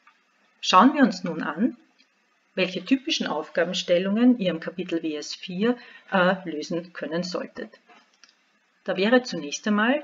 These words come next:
die Fähigkeit, dass ihr die Grenzen des Konfidenzintervalls berechnen können solltet, sowohl händisch mit der Formelsammlung als auch mit Technologie, wenn sie euch zur Verfügung steht. Eine weitere Grundaufgabe wäre, den Einfluss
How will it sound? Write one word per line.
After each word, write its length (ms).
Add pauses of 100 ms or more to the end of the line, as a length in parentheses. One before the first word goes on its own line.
die 80
Fähigkeit, 760
dass 140
ihr 80
die 100
Grenzen 520
des 180
Konfidenzintervalls 1080
berechnen 440
können 300
solltet, 480 (460)
sowohl 360
händisch 520
mit 160
der 80
Formelsammlung 760 (120)
als 240
auch 320
mit 140
Technologie, 760
wenn 140
sie 100
euch 80
zur 160
Verfügung 460
steht. 320 (1700)
Eine 220
weitere 380
Grundaufgabe 840
wäre, 380
den 180
Einfluss 720